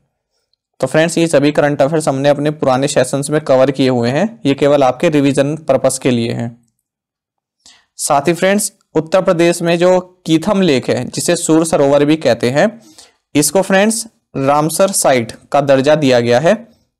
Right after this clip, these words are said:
और फ्रेंड्स, ये जो है आगरा से ही कुछ दूरी पर है, तो ये आप याद रखना, कीथम लेक। साथ ही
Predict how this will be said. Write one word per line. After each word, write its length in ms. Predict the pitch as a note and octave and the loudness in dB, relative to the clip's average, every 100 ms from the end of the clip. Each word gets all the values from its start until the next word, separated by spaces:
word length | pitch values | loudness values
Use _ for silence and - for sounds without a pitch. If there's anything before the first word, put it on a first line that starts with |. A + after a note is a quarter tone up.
| _ - | _ 0
और 320 | B2 A#2+ A#2+ | 2 2 0
फ्रेंड्स, 400 | - D3 D#3 D#3+ | 0 0 0 2
ये 160 | D3 D#3 | 2 2
जो 140 | C#3 | 4
है 300 | D3 F#3+ - | 4 2 0
आगरा 340 | C3 B2+ C#3 C#3+ | 0 2 2 2
से 140 | D3 | 0
ही 120 | C#3+ | -2
कुछ 220 | D3+ D3+ D3 | -2 -4 -4
दूरी 260 | C3 C3 | -2 0
पर 180 | C3+ B2+ | 0 0
है, 360 | C#3 G#3 - _ - | 0 -2 -6 _ -4
तो 140 | B2+ | 0
ये 220 | B2+ B2+ C3 | 2 2 2
आप 220 | C3 C3 | 2 2
याद 180 | B2+ B2 | 2 2
रखना, 240 | B2+ D#3 | 0 -2
कीथम 500 | - - D#3 F3+ D3 | -4 -6 -4 -2 -4
लेक। 240 | A#2+ - - _ _ _ - | -6 -10 -18 _ _ _ -12
साथ 240 | - C3 | -2 -2
ही 320 | - E3 E3+ | 2 0 -2